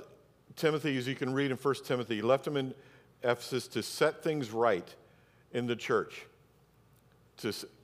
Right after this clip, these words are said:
get the elders squared away, to get the deacons squared away, to get the people squared away, to combat the false teachers that were going on. And in fact, the first three chapters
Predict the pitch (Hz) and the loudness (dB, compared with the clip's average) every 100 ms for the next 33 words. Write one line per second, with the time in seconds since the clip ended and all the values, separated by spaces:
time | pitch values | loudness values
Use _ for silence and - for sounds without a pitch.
0 | 107 131 127 107 120 143 151 139 - 160 | -4 -2 0 0 4 4 4 -4 0 4
1 | 147 143 139 139 131 104 - 101 139 135 | 6 6 6 4 2 -4 -6 -6 -4 -4
2 | 139 - 147 135 135 131 113 98 - - | -6 -2 2 4 4 4 2 -4 -8 -6
3 | 143 143 135 - 135 131 127 131 131 - | -6 -6 -8 0 2 6 6 6 2 -10
4 | - - _ 127 110 104 - - - - | -20 -20 _ 0 0 -2 -8 -20 -14 0
5 | 156 151 143 139 135 - 139 143 139 - | 0 4 6 6 2 -2 4 4 2 -6
6 | 165 - 127 123 123 113 131 123 123 131 | -6 -4 0 0 0 2 2 4 4 2
7 | 139 - - - _ _ _ _ _ _ | 0 -6 -20 -20 _ _ _ _ _ _
8 | _ _ _ - - - 131 135 - 170 | _ _ _ -20 -20 -4 -2 0 4 6
9 | 147 - - - _ _ _ _ _ _ | 6 2 -14 -20 _ _ _ _ _ _
10 | _ _ _ _ _ _ _ _ _ _ | _ _ _ _ _ _ _ _ _ _
11 | _ _ _ _ _ _ _ - 131 - | _ _ _ _ _ _ _ -4 -4 4
12 | 185 185 - 190 180 127 - 165 175 - | 4 4 0 0 0 -2 2 2 2 -2
13 | 107 85 - | -4 -4 -10